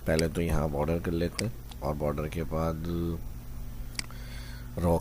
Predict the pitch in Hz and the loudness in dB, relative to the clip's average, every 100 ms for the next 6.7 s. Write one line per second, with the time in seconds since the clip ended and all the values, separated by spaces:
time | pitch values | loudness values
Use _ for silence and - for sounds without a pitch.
0 | - 90 78 82 - - - - 76 76 | 4 4 4 4 2 -2 -2 0 2 4
1 | 76 64 - 65 71 69 76 - 82 82 | 2 0 -4 -4 -2 0 0 0 -2 0
2 | 87 80 85 78 87 85 85 85 78 - | 0 2 0 2 4 4 4 2 0 -2
3 | 80 80 82 85 80 82 90 85 87 85 | 0 2 2 0 0 0 0 0 0 -2
4 | - 87 87 92 85 76 76 71 76 - | -2 -2 0 0 0 0 0 0 0 0
5 | 80 73 69 62 - - 73 - - 71 | 0 0 -2 -2 -2 0 0 -2 -2 -2
6 | 73 73 71 69 67 76 | -2 -2 -2 -4 -2 0